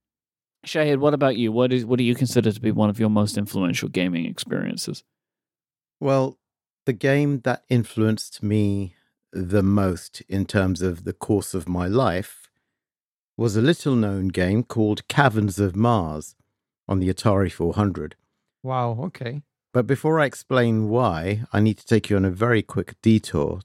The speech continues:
Speaker 2: to tell you how I got to that. The game that first made me go, "Oh my God, I need to have an Atari four hundred," was Star Raiders.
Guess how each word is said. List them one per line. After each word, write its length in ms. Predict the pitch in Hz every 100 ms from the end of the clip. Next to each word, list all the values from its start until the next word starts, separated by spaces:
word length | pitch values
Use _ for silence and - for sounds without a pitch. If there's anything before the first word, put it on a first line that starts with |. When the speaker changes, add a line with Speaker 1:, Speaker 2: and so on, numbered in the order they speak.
| _
Speaker 2:
to 80 | 104
tell 260 | 104 92
you 80 | 87
how 180 | 98 92
I 80 | 82
got 280 | - -
to 120 | - 78
that. 260 | 95 73 - _ _ _ _ _ _ _ _ _ _ _ _ _ _
The 80 | 117
game 400 | 143 160 170 160
that 180 | 127 123 _ _ _
first 420 | - - 123 - 120
made 200 | 117 101
me 120 | 104
go, 240 | 107 101 - -
"Oh 220 | 110 101
my 200 | 98 98
God, 320 | - 95 92 -
I 80 | 101
need 200 | 98 92
to 80 | 98
have 120 | 90
an 80 | 90
Atari 340 | - 95 90
four 200 | - 92
hundred," 260 | 135 117 90
was 140 | 98
Star 320 | - 127 104 82
Raiders. 480 | 78 71 78 -